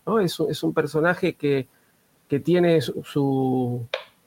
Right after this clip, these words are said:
su trabajo de campo, evidentemente, pero después, este, tiene su, su tapadera, es como un camaleón, ¿no? Cuando, cuando se queda solo en la nave, que se vuelve hacia Coruscant,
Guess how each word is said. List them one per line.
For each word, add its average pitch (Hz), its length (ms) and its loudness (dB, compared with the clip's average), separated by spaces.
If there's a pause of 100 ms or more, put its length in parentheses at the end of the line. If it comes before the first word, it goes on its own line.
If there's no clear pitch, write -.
(140)
su - 180 -4
trabajo 165 460 4
de 165 140 4
campo, 180 440 4
evidentemente, 180 720 2
pero 202 320 4
después, 185 640 2 (440)
este, 135 320 -2
tiene 156 300 4
su, 123 360 -2
su 131 140 -6
tapadera, 156 560 4
es 123 80 -2
como 151 200 2
un 170 120 2
camaleón, 156 640 4
¿no? 220 160 4
Cuando, 151 680 2
cuando 143 400 -2
se - 200 -4
queda 180 240 2
solo 185 280 4
en 175 100 4
la 175 80 2
nave, 165 320 4
que 120 140 -10
se - 120 -6
vuelve 160 300 2
hacia 151 240 -2
Coruscant, 170 580 0